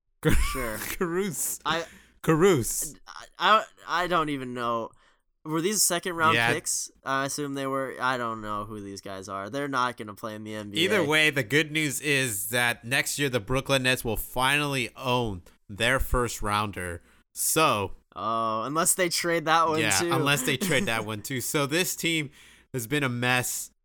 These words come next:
Speaker 2: Has been a mess ever since the twenty, the moves they made back in twenty thirteen to get Garnett, Paul Pierce, and add all these random
Speaker 1: Ugh.
Speaker 2: pieces.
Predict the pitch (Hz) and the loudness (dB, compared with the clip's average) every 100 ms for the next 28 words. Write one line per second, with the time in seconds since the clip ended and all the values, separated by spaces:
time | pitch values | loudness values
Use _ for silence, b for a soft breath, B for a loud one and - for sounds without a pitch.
0 | _ - 104 131 143 120 123 120 135 131 | _ -8 -4 -2 -2 0 0 0 0 -2
1 | 120 127 113 107 - 123 120 - 113 110 | -4 -6 -8 -8 -4 -4 -4 -6 -8 -2
2 | 120 117 117 113 113 107 107 110 101 113 | 0 0 -2 0 0 0 -2 -4 -8 -6
3 | 107 - 98 - 107 104 104 98 101 95 | -6 -6 -8 -6 -6 -6 -6 -6 -6 -6
4 | 95 98 98 - 104 95 - - 98 98 | -4 -2 -2 0 -2 -2 -8 -8 -4 -2
5 | 98 - 92 B B B - 147 143 131 | -4 -6 -14 B B B -2 2 2 2
6 | 120 104 107 113 117 113 104 110 107 110 | 0 -2 0 2 4 0 0 -2 0 -2
7 | 107 98 | -2 -4